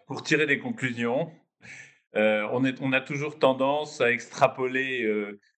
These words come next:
à penser le futur à partir du moment présent, et on est encore un peu empêtré dans le moment présent aujourd'hui, hein. On n'a pas encore terminé, euh,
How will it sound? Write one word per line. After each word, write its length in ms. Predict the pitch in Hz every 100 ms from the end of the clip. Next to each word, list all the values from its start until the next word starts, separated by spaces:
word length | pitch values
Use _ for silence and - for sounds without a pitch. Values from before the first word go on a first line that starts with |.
| -
à 340 | 110 113 110 -
penser 280 | 143 135 147
le 80 | -
futur 640 | 139 120 156 165 165 131
à 100 | 120
partir 320 | 123 - 143
du 100 | 131
moment 300 | 127 127 127
présent, 480 | 110 131 123 160 160
et 60 | 120
on 80 | 117
est 160 | 113
encore 340 | 120 120 127 113
un 80 | 110
peu 140 | 139
empêtré 640 | 127 110 131 123 - 147
dans 120 | 123
le 60 | 113
moment 240 | 113 117 110
présent 420 | - 123 120 101
aujourd'hui, 480 | 98 95 92 92 98
hein. 80 | 113
On 60 |
n'a 100 | 104 98
pas 120 | 127
encore 320 | 120 123 _
terminé, 640 | 123 113 113 120 127 123
euh, 160 | 104